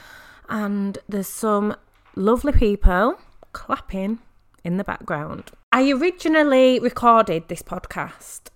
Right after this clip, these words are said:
twice. The first time in recording it, I didn't think it had much flavour to what I was trying to say and to how monumental the past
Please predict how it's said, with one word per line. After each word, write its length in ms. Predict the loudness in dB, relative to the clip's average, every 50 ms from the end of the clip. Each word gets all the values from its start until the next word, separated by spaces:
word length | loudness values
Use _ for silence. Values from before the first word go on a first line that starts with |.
| _ _
twice. 800 | -12 -6 0 0 0 0 0 -4 -10 -16 -18 -20 -20 -20 -20 _ _ _ _ _ _ _ _ _ _ _ -20 -20 -20 -20 -8 -8
The 80 | -8
first 460 | -8 0 2 4 6 6 4 2 -2
time 260 | 0 2 4 4 4 4
in 100 | 2 2
recording 540 | 0 0 0 2 4 4 4 2 0 -4
it, 260 | -2 -2 -2 -2 -4 -4
I 120 | -4 -4
didn't 260 | -4 -2 -4 -4 -6 -4
think 300 | -4 -4 -4 -4 -6 -10
it 80 | -12
had 200 | -6 -6 -4 -4
much 260 | -4 -6 -6 _ -14
flavour 800 | -18 -16 -6 0 2 4 4 4 2 2 0 0 0 0 -2 -4 -8 -14 -20 _ -20 -20 -14
to 640 | -12 -6 -4 -2 0 0 0 0 0 0 -2 -2 0
what 140 | -2 -2 -2
I 40 | -2
was 180 | -4 -4 -8
trying 340 | -10 -6 -4 -4 -4 -4 -6
to 120 | -6 -8
say 540 | -8 -2 0 0 2 2 0 0 -2 -6 -6 -6
and 220 | -6 -6 -6 -6
to 120 | -6 -8
how 540 | -8 -6 -2 0 2 2 4 2 2 0 -4 -10 -16 -6 2
monumental 1080 | 4 4 6 6 4 2 2 2 0 0 -2 -4 -4 -2 0 2 2 4 2 2 0 -4 -8
the 580 | -14 -4 -4 -2 -2 -2 -4 -6 -6 -8 -10 -8 6 6
past 840 | 6 8 8 0 -2 -2 -6 -18 -20 -20 -18 -18 -18 -18 -20 -20